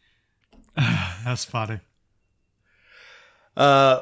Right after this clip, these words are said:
Speaker 2: so we've got a Marjorie Taylor Greene update. Uh, she is, uh, represents the fourteenth district.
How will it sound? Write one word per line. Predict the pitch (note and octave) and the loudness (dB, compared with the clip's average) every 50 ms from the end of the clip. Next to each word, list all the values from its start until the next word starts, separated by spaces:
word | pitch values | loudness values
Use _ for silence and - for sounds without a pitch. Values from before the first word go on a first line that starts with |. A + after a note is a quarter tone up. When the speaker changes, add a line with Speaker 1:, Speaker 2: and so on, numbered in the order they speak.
| - - | -4 -6
Speaker 2:
so | - D#3 D3 | -2 0 0
we've | C3 | 2
got | D3+ D3 C#3 C#3 B2 C#3 | 4 2 2 2 0 -4
a | C3+ C#3 | -6 -2
Marjorie | C3+ C#3+ D3+ D#3+ D3 C#3 E3 C#3+ | 0 2 2 2 2 0 -4 -2
Taylor | - D3+ D3 C#3+ | 0 0 2 0
Greene | C3 G2+ A2+ B2+ B2 A#2+ A2+ | 0 0 -2 -4 -2 -2 -2
update. | A2 A2 A2 - - A2 G#2+ G#2+ G#2 G#2+ - - - _ _ _ _ _ _ _ _ _ _ _ _ _ _ _ _ _ _ _ _ _ _ _ _ _ _ - | -2 -4 -4 -6 -4 -4 -4 -2 -4 -6 -8 -12 -20 _ _ _ _ _ _ _ _ _ _ _ _ _ _ _ _ _ _ _ _ _ _ _ _ _ _ -8
Uh, | A2+ G#2+ A2 A2 A2 | -4 -2 -2 -2 -2
she | - - B2+ B2 C3 | -4 -4 -4 -4 -2
is, | B2+ A2+ - | -4 -4 -6
uh, | B2+ C3+ B2+ B2 A#2 A#2 A2+ A2+ A2+ - - _ _ - | -6 -6 -6 -4 -4 -4 -6 -6 -8 -12 -20 _ _ -10
represents | - C3+ B2+ - A2+ A#2+ C3 B2+ - | -6 -6 -6 -6 -4 -4 -4 -4 -4
the | - A#2+ | -8 -10
fourteenth | - - C3 B2+ - C#3 C3 - | -6 -6 -6 -4 -4 -6 -6 -4
district. | - A#2+ G2+ - - G2+ - - | -6 -6 -6 -6 -8 -12 -14 -14